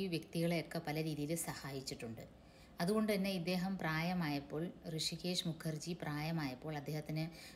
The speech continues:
വയ്യ, ആ, അദ്ദേഹത്തിൻ്റെ ഭാര്യ മരിച്ചുപോയി, അദ്ദേഹം ഒറ്റയ്ക്കാണ്. അതറിഞ്ഞിട്ട് ഒ-, ഒരുപാട് പേര് ഇദ്ദേഹത്തിനെ സഹായിക്കാൻ ഇദ്ദേഹത്തിൻ്റെ വീട്ടിൽ വന്ന് നിൽക്കുകയാണ്. അത് ഋഷികേശ് മുഖർജിയുടെ ഒരു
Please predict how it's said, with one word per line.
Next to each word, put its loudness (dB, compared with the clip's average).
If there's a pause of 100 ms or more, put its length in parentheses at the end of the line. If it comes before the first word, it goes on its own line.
(120)
വയ്യ, 0 (340)
ആ, -4 (220)
അദ്ദേഹത്തിൻ്റെ 0
ഭാര്യ 0
മരിച്ചുപോയി, 0 (100)
അദ്ദേഹം -2
ഒറ്റയ്ക്കാണ്. -2 (340)
അതറിഞ്ഞിട്ട് 4 (480)
ഒ-, 2
ഒരുപാട് 4
പേര് 4
ഇദ്ദേഹത്തിനെ 2
സഹായിക്കാൻ 2
ഇദ്ദേഹത്തിൻ്റെ 0
വീട്ടിൽ 4
വന്ന് 4
നിൽക്കുകയാണ്. -2 (760)
അത് 4 (180)
ഋഷികേശ് 2
മുഖർജിയുടെ 2
ഒരു 6